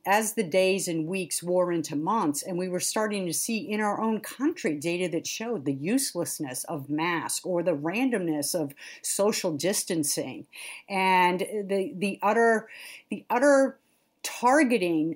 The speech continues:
of certain businesses versus other businesses. For instance, you could keep open Target and Walmart and marijuana shops, but you have to close small mom and pop businesses and churches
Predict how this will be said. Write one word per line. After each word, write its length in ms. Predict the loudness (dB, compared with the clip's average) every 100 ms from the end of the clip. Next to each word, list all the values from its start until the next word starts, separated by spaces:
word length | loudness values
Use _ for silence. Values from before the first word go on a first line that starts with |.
| 0
of 340 | 6 8 6 2 -4
certain 520 | 2 4 4 2 2
businesses 800 | 2 4 2 0 0 0 0 -2
versus 480 | -2 -2 0 -4 0
other 180 | 2 2
businesses. 800 | 2 0 0 -2 -2 -4 -4 -8
For 160 | -2 -2
instance, 400 | -2 -4 -6 -6
you 60 |
could 180 | -6 -6
keep 280 | -4 -4 2
open 640 | 0 2 -2 0 -2 -4
Target 600 | -12 -2 0 0 -2 -4 -6
and 240 | -2 -2
Walmart 560 | 0 0 0 0 -2 -6 -4
and 180 | -2 -2
marijuana 540 | -2 -2 0 0 0
shops, 460 | -2 -6 -6 -10 -6
but 160 | -4 -4
you 80 |
have 240 | 0 0 0
to 60 |
close 420 | -8 -2 0 2 -2
small 380 | -4 0 0
mom 280 | 2 2 2
and 140 | 0 -2
pop 340 | 0 0 0
businesses 760 | -4 -2 -2 -2 0 0 -2 -8 -14 -12
and 220 | -4 -4 -2
churches 560 | -2 0 0 -4 -4